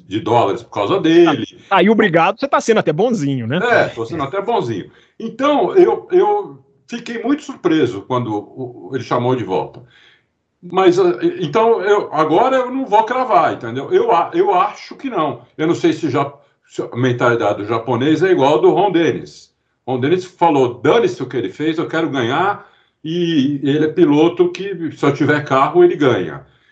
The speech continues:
Speaker 1: Eu não sei se o, o japonês tem essa mentalidade ou não, entendeu? É... Mas é difícil, porque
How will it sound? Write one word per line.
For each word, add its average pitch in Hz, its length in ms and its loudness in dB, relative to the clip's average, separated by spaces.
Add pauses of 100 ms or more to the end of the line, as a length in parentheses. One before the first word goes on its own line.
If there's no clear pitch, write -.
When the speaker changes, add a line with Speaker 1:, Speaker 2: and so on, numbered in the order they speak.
(100)
Speaker 1:
Eu 208 100 -2
não 208 80 -6
sei 180 180 6
se 120 200 -4
o, 117 460 -8
o 104 60 -6
japonês 123 480 -4
tem 139 120 -4
essa 135 200 -4
mentalidade 160 800 2 (360)
ou 202 160 -2
não, 170 280 0
entendeu? 127 460 -8
É... 95 500 -4 (460)
Mas 92 200 -2
é 104 100 0
difícil, 165 500 -4
porque - 300 0